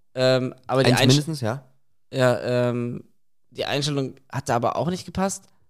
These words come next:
Speaker 1: Dann ballerst du Newcastle weg, zwei null. Dann musst du doch Cojones haben bis zum Mond. Ja.
Speaker 2: Zumindest solltest du mehr Selbstbewusstsein haben und dir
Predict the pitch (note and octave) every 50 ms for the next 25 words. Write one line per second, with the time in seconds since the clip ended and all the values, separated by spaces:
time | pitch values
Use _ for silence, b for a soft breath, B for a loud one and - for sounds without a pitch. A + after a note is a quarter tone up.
0 | _ _ - C3 B2+ C3 C3 C#3+ E3+ D#3+ E3 D#3+ - - C3+ B2 C3+ D3 E3+ -
1 | - F#3 F#3 F#3+ - G3 F#3+ G#3 A3 G3+ - - - - - F3 F3+ F3+ F3+ E3+
2 | F3 F#3+ A#3 B3 - _ _ _ _ _ _ _ _ _ _ _ _ _ _ _
3 | - - D3+ D#3 F3+ A3 - - E3+ E3 E3 D#3+ D#3+ - - - - b b b
4 | b b b b b - - E3 E3+ F3 G#3 G3+ F#3+ F#3 - F#3+ F3+ F3+ F3 E3+
5 | F#3+ F3 - - - E3+ D#3+ E3+ F#3 F3+ D3 C#3 B2 C#3 - _ _ _ _ _
6 | _ _ _ _ _ _ _ - C3+ C#3+ B2 G#2 G#2+ A2+ A#2+ B2 C3 C3 A#2 A#2
7 | A#2 A2 - A#2+ A2+ A2+ A2+ A2+ A#2 A#2 A#2+ G#2+ A2 A#2 A2+ - - - A2+ G#2
8 | G#2+ A2 - - G2+ G2+ G#2+ G#2+ A2 G#2+ G#2 G#2 G#2 - G#2+ G2 - G#2+ -